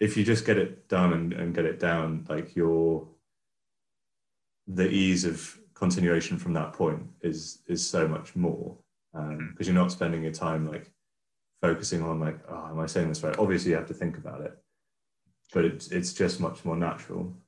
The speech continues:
Speaker 1: Um, and it, it's just, like, rather than every time you learn a new word, there being this barrier of, like,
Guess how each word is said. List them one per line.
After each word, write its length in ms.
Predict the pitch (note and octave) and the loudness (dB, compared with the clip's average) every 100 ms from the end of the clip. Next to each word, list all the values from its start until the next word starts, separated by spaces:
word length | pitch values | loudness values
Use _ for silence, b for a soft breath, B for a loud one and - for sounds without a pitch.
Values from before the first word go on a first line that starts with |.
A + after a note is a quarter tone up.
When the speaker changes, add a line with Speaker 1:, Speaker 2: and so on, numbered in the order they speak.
| _ | _
Speaker 1:
Um, 640 | D#2+ D#2+ D#2 D#2 D#2 D#2 - _ _ _ _ - | -8 -2 0 0 0 -4 -8 _ _ _ _ -4
and 140 | F2 | -2
it, 240 | E2+ - E2+ | -2 -2 -2
it's 180 | F2 | -2
just, 340 | F#2 - - - | -2 -4 -6 -4
like, 360 | D#2+ - - _ _ _ _ _ _ _ _ _ _ | -4 -4 -10 _ _ _ _ _ _ _ _ _ _
rather 340 | F#2+ F#2 F2+ F2 | 4 6 6 4
than 140 | F2 | 2
every 260 | F2+ F2 F2 | 2 2 2
time 240 | F#2 F2 | 2 2
you 120 | E2+ | 2
learn 220 | E2 D#2+ D#2+ | 2 0 0
a 40 | |
new 220 | D#2+ D#2+ | -2 0
word, 400 | E2+ D#2 - - - _ _ _ - | 2 2 0 -8 -14 _ _ _ -2
there 100 | D#2 | 2
being 200 | D#2+ D#2+ | 2 2
this 100 | D#2 | 0
barrier 460 | - E2+ D#2+ D2+ D2+ | 2 2 4 2 -2
of, 100 | D2+ | -4
like, 320 | D2 D2 | -4 -6